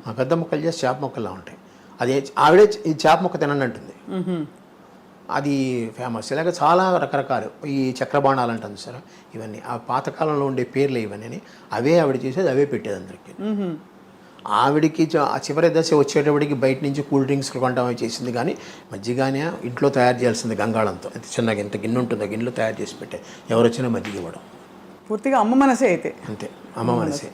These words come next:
Speaker 2: మ్మ్.
Speaker 1: ఎవరితో పెద్దగా అనవసరంగా కోపం తెచ్చుకోవడం ఏం లేదు, అందరినీ నాయన అని పిలుస్తుంది.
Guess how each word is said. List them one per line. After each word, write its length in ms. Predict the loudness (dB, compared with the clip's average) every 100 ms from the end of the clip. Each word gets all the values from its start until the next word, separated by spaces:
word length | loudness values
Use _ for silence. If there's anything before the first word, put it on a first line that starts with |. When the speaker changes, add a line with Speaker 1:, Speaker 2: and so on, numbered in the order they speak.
| -10
Speaker 2:
మ్మ్. 160 | -8 -6
Speaker 1:
ఎవరితో 380 | 0 0 2 2
పెద్దగా 360 | 2 0 -2
అనవసరంగా 420 | -2 -2 -4 -2
కోపం 360 | 0 0 0 -2
తెచ్చుకోవడం 380 | -4 -6 -6 -6
ఏం 120 | -6
లేదు, 120 | -8 -10 -16 -10 -2
అందరినీ 280 | 0 2
నాయన 300 | 2 0 -2
అని 160 | -2 -4
పిలుస్తుంది. 440 | -6 -10 -6 -6